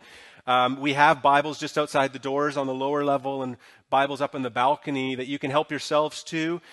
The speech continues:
Um, you can keep if you don't own a Bible. We'd love to give it to you. We'll also have it on the screen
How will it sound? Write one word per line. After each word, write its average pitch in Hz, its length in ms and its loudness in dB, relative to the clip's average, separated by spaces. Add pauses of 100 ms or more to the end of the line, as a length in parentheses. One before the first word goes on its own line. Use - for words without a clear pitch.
(120)
Um, 127 160 -2
you 135 80 -4
can 113 160 -12
keep 175 320 -8
if 147 120 -14
you 143 60 -8
don't 127 120 -4
own 135 180 -2
a 165 60 0
Bible. 151 320 2
We'd 117 120 -8
love 143 180 -2
to 131 60 -16
give 135 200 -8
it 147 100 -14
to 151 100 -12
you. 160 220 -8 (800)
We'll 139 160 -2
also 156 260 0
have 151 220 0
it 143 100 -10
on 135 300 -4
the 127 120 -10
screen 139 680 -6